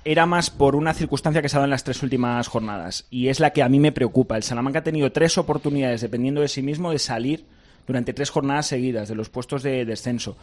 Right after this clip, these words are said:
Algo impensable hace tres meses, pero que la ha tenido en la mano tres jornadas seguidas. Y no ha sido capaz de sumar tres puntos para salir de ahí.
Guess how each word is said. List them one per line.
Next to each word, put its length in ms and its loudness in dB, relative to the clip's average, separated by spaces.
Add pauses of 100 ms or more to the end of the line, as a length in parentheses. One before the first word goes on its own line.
(220)
Algo 220 0
impensable 420 -2
hace 100 -6
tres 160 -4
meses, 220 -4
pero 140 0
que 60 -4
la 60 0
ha 60 -4
tenido 220 -2
en 60 -4
la 80 -2
mano 280 -4
tres 240 -2
jornadas 420 -4
seguidas. 520 -4 (480)
Y 140 2
no 140 4
ha 60 2
sido 280 0
capaz 220 2
de 80 2
sumar 280 -4
tres 140 -4
puntos 300 -6
para 160 -4
salir 260 -2
de 100 4
ahí. 260 2